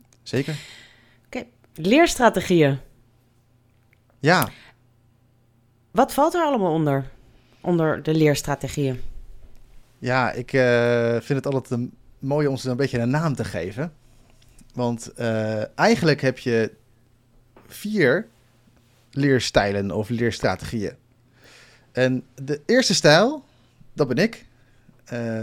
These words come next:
Speaker 1: o-, dat ben ik ook. Ik ben twee stijlen. Eh, dat zijn de waarommers. Een echte waarommer. Ja, en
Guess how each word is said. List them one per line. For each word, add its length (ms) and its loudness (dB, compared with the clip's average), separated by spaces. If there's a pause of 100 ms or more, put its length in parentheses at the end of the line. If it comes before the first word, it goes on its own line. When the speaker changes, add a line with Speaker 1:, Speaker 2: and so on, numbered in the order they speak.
Speaker 1:
o-, 180 -12
dat 140 -2
ben 100 -2
ik 180 -4
ook. 160 -2
Ik 120 -20
ben 320 -6
twee 200 -4
stijlen. 420 -6 (720)
Eh, 120 -2 (280)
dat 100 -8
zijn 140 0
de 120 4
waarommers. 760 2 (1080)
Een 100 -20
echte 280 -6
waarommer. 600 -4 (880)
Ja, 420 -2
en 340 -6